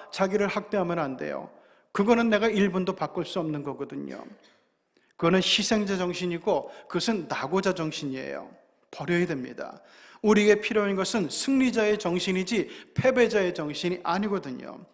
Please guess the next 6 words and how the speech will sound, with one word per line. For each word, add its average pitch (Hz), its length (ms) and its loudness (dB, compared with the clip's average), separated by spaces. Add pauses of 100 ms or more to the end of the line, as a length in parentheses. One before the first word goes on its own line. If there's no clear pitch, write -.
(280)
우리에게 208 400 8
필요한 214 380 -2
것은 202 180 -2
소망으로 208 600 -2
빛나는 196 460 2
미래지 196 540 2